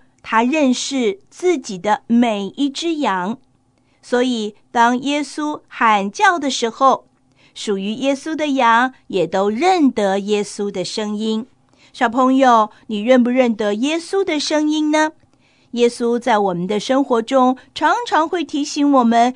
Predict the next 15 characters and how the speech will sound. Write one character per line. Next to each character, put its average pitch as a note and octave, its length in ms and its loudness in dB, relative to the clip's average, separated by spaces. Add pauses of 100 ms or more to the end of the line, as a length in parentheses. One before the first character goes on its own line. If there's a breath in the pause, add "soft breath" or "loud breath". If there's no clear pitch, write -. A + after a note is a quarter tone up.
什 G#3 220 -4
么 G#3 80 -4
事 A#3+ 180 -8
该 A3 220 0
做， A3 360 0 (120 loud breath)
什 G3 200 -4
么 F#3+ 80 -2
事 A#3 160 -4
不 C4 200 -4
该 D#4+ 240 0
做。 F4+ 420 -2 (440)
你 A#3+ 160 2
有 B3 140 4
没 G#3+ 200 0
有 A3 240 2